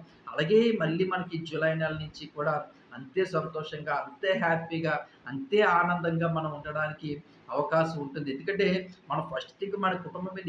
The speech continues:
ఎలాంటి నరఘోషలు, నరపీలు ఇవన్నీ తొలగిపోయినట్లయితే అదే సగం దరిద్రం పోతుంది. అలాంటి పోయినప్పుడు మనం ఏ పని మొదలుపెట్టినా సరే, మనం ఏది ఆలోచించినా సరే అవన్నీ కూడా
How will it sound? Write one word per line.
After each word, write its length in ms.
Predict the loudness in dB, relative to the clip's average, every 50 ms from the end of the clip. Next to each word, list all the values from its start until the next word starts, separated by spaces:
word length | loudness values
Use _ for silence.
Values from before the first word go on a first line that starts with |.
| 0
ఎలాంటి 280 | 0 0 0 -2 -2 -4 -4
నరఘోషలు, 580 | -4 -4 -4 -4 -4 -2 -4 -4 -4 -6 -6 -4
నరపీలు 440 | -2 -2 -2 -4 -6 -8 -6 -4 -4
ఇవన్నీ 360 | -4 -4 -6 -4 0 0 0 2
తొలగిపోయినట్లయితే 960 | 2 0 0 0 -2 -2 -2 -2 -2 -2 -2 -6 -8 -8 -8 -8 -4 -2 0 0 0 -2 -4 -8 -12 -12 -10
అదే 260 | -10 -6 0 4 6 6
సగం 500 | 6 4 2 -2 -2 -4 -4 -4 -2 -2 -2
దరిద్రం 460 | -2 -4 -6 -6 -6 -4 -2 -2 0
పోతుంది. 540 | 0 0 -2 -2 -2 -2 -2 0 2 2 2 0 -2 -8 -14 -20 -20 -14 -6
అలాంటి 340 | -2 0 0 0 0 0 -2 -4
పోయినప్పుడు 540 | -4 0 0 2 2 4 2 2 0 -2 -4 -2
మనం 200 | 0 0 0 0 0 2
ఏ 80 | 4 4 4 4
పని 200 | 2 2 2 2 4
మొదలుపెట్టినా 640 | 4 4 2 2 0 -4 -4 -6 -8 -8 -6 -6 -6 -4
సరే, 280 | -4 -4 -4 -4 -4 -4 -6 -10 -14 -20 -10 -2 2
మనం 160 | 4 6 6 6
ఏది 260 | 6 6 6 6 6 6
ఆలోచించినా 640 | 6 6 4 4 4 2 0 -2 -8 -12 -8 -6 -4 -4
సరే 180 | -2 0 0
అవన్నీ 460 | 2 2 0 -2 -4 -4 -2 0 0 0
కూడా 140 | 2 0 0